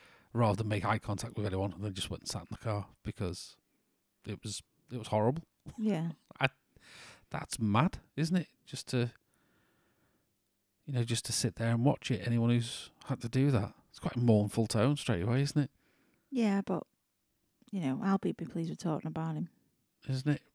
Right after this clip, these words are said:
Speaker 1: But it means there's no tipper tapping,
Speaker 2: No.
Speaker 1: no snaff-, uh, sniffing and scratching, nothing. It's very bizarre, you know, coming into the house and he's not here.
Speaker 2: I know. Well, you said you heard him bark, and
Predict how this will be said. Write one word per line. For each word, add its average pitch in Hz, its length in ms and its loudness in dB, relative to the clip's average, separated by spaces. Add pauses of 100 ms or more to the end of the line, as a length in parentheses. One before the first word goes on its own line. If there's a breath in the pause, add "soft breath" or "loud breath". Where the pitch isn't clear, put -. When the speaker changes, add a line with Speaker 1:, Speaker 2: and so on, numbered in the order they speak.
(120)
Speaker 1:
But 131 140 0
it 135 120 -4
means 127 220 6
there's 113 220 -2
no 117 160 6
tipper - 300 0
tapping, 117 480 -4 (280)
Speaker 2:
No. 143 280 -4
Speaker 1:
no 120 80 -8
snaff-, - 560 -4
uh, 110 180 4 (400)
sniffing 120 380 0
and 107 100 0
scratching, 113 560 -2 (840 soft breath)
nothing. 127 360 -2 (920)
It's - 120 -12
very 131 220 2
bizarre, 113 360 2
you 127 80 4
know, 110 140 2
coming 120 220 -2
into 110 120 -4
the 107 80 -6
house 117 300 -2
and 110 80 -4
he's 98 120 -4
not 104 140 -2
here. 107 180 0 (260)
Speaker 2:
I 202 60 0
know. 214 200 2
Well, 269 280 -2 (200)
you 208 120 0
said 202 200 -2
you 196 80 4
heard 202 180 2
him 175 260 2
bark, 175 460 0
and 151 160 -4